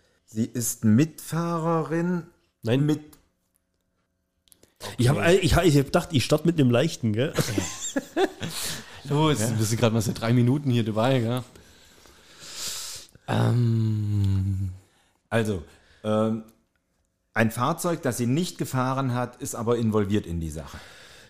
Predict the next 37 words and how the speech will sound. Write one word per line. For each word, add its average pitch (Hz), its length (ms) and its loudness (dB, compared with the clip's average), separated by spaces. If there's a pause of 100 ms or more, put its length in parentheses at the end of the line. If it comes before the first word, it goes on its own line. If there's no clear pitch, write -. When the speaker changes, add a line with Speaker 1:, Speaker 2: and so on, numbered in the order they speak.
(140)
Speaker 2:
Ich - 220 -12
weiß - 240 -6
nicht, 101 140 -8
du 110 80 2
würdest 139 260 2
das 123 120 2
wahrscheinlich 127 280 4
nicht 139 120 -2
als 120 180 -4
Fahrzeug 107 640 -4 (640)
beschreiben, 101 480 -6 (720)
was 98 180 0
involviert 101 480 2
war. 90 220 -6 (680)
Speaker 1:
Ein 101 120 2 (100)
Speaker 2:
Ir-, - 40 0
an 143 120 6
irgendwas 180 320 8
Speaker 1:
Rollstuhl? 143 80 4
Speaker 2:
ist 151 140 4
sie 170 60 6
ja, 151 180 4
an, 135 200 -2
an 143 120 2
irgendwas 160 260 4
ist - 160 -2
sie 127 60 2
ja 110 80 2
gestorben. 135 520 -2 (540)
Speaker 3:
Ist 107 120 4
sie 123 200 8 (100)
erschlagen 110 460 0
worden? 98 200 -2 (1700)
Speaker 2:
Kann 143 160 0
man 165 80 6
so 127 160 2
sagen. 98 360 -2